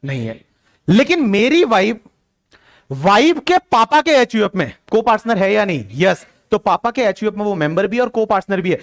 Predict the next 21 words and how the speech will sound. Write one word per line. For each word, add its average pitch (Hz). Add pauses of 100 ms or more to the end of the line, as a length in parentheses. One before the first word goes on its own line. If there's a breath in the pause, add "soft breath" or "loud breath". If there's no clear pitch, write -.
(160 loud breath)
तो 214
एक 220
पर्सन 247
दो 240
दो 262
जगह 262
मेंबर 202
हो 160
सकता 143
है। 190 (680 soft breath)
मेरी 220
वाइफ 233
जो 208
है, 175
वो 202
हमारे 208
एचयूएफ़ 233
की 254
मेंबर 233
है, 233
यस, 170